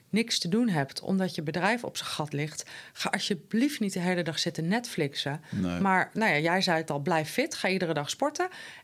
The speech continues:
Speaker 1: En, eh, ga, ga, ga jezelf verrijken, ga
Speaker 2: Ja.
Speaker 1: cursussen volgen. En als je echt geen geld hebt, ga podcast luisteren.
Speaker 2: Ja.
Speaker 1: Maar daar zit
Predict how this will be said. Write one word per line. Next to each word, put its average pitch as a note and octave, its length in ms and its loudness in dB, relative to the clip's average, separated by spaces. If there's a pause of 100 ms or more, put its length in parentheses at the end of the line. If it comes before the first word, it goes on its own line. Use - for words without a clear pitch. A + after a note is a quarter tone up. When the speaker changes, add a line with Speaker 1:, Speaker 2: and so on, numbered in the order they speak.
(200)
Speaker 1:
En, A#3+ 420 4 (500)
eh, - 100 -12 (100)
ga, A#3+ 540 0 (100)
ga, A#3 460 -2
ga A#3 300 0
jezelf G3 600 2
verrijken, G#3+ 600 0
ga F3+ 380 2
Speaker 2:
Ja. G2 200 -6 (380)
Speaker 1:
cursussen C4 440 2
volgen. F#3 400 0
En F3 80 2
als F3+ 120 2
je - 80 2
echt G#3+ 160 0
geen G3+ 140 -2
geld F3 200 0
hebt, F3 120 -6
ga - 80 -4
podcast F3+ 600 -2
luisteren. D3 560 0 (260)
Speaker 2:
Ja. - 80 -6
Speaker 1:
Maar E3+ 160 0
daar G#3 260 2
zit F#3+ 240 0